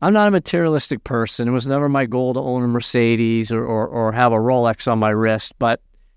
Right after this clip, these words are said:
I was at a point in my life where I knew I needed to change, and I was just starting to realize that I wasn't hanging out with the right people. So this just,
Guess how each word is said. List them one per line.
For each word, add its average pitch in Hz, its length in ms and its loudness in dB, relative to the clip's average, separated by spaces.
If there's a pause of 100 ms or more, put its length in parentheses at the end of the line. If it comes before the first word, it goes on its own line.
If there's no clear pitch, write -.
(280)
I 123 120 0
was 151 160 2
at 160 100 2
a 131 60 -2
point 165 240 2
in 151 60 -2
my 127 120 0
life 139 300 -2
where 123 80 0
I 113 80 0
knew 131 260 0
I 135 120 -2
needed 123 260 0
to 113 80 -6
change, 104 640 -2 (280)
and 113 100 -6
I 113 60 0
was 117 180 -2
just 156 260 2
starting 156 380 0
to 135 80 0
realize 113 880 0 (480)
that 120 120 -2
I 123 60 4
wasn't 139 320 2
hanging 127 320 0
out 127 180 2
with 127 120 -6
the 120 100 0
right 113 240 0
people. - 460 -6 (180)
So 123 400 0
this 139 180 0
just, - 380 -2